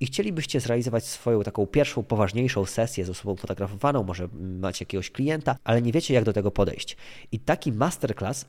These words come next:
ma za zadanie przeprowadzić was przez ten temat. Od rozmowy z potencjalnym klientem, z osobą fotografowaną, przez ustalanie szczegółów, przez wybranie miejsca na sesję, przez realizację tej sesji,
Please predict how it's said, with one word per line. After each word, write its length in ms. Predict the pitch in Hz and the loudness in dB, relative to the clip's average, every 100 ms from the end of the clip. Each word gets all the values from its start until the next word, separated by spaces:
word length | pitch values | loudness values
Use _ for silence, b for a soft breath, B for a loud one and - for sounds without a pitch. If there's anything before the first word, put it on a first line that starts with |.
| - | -4
ma 180 | 107 135 | 2 4
za 80 | |
zadanie 380 | 131 107 110 123 | 4 2 2 0
przeprowadzić 640 | 127 139 120 113 113 95 | 0 -2 0 0 0 -2
was 220 | 92 95 - | -2 -2 -4
przez 180 | 98 | -6
ten 160 | - 95 | -4 -2
temat. 360 | - 85 - - B B B B - | 0 -2 -4 -18 B B B B 2
Od 300 | 156 156 - - | 2 2 -6 0
rozmowy 540 | 113 117 123 101 95 - - | 0 4 2 4 2 0 -10
z 100 | - | -6
potencjalnym 560 | - 107 - 104 92 | -4 -2 0 0 -2
klientem, 500 | - 104 110 113 104 | -4 -2 0 0 -4
z 60 | - | -4
osobą 300 | - 98 95 | -6 -4 -4
fotografowaną, 760 | 95 95 101 - 104 101 69 b b b b b - | -2 -2 -2 -2 0 0 -2 b b b b b -4
przez 220 | 156 151 | -2 0
ustalanie 500 | 135 - 117 120 104 | -2 0 0 2 0
szczegółów, 640 | - 101 85 85 - - b b - | 0 -2 -2 -4 -6 -14 b b -6
przez 320 | - 135 131 - | -2 -2 -4 -6
wybranie 440 | 107 113 117 110 | -2 2 2 2
miejsca 460 | 110 110 104 - 92 | 4 4 2 0 -4
na 120 | 90 | -4
sesję, 380 | - 87 - - _ b b b b _ _ - | -4 -6 -8 -12 _ b b b b _ _ -12
przez 360 | - 143 - - | -2 -2 -2 -2
realizację 640 | 110 113 110 160 - 104 | 2 4 4 2 2 0
tej 140 | 95 92 | 0 -2
sesji, 400 | 87 82 - | -4 -8 -12